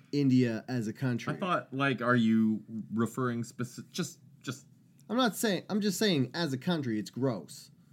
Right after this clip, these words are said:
Speaker 2: Yeah, th-, I think that's kind of maybe racist. I thought the
Speaker 1: Okay.
Speaker 2: same about, okay, to be fair, I thought the same about China. I went to China.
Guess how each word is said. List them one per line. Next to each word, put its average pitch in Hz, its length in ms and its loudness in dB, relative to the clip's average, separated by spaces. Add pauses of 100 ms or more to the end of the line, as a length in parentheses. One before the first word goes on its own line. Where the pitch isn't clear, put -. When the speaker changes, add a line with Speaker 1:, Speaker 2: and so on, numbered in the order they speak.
(340)
Speaker 2:
Yeah, 269 160 -4 (100)
th-, 254 140 -8
I 285 60 0
think 339 260 -6
that's 208 160 0
kind 113 200 2
of 85 220 -2
maybe 87 240 -4
racist. 95 480 -6 (460)
I 151 60 0
thought 254 200 4
the 151 60 0
Speaker 1:
Okay. 120 100 0
Speaker 2:
same 139 240 2
about, 110 480 2 (160)
okay, 117 540 4 (140)
to - 80 -2
be 117 120 2
fair, 87 460 -2 (360)
I 98 60 -4
thought 101 240 0
the 107 80 -4
same 101 220 -4
about 90 180 -2
China. 80 540 -8
I 90 80 -4
went 90 180 -4
to - 80 -14
China. 82 440 -6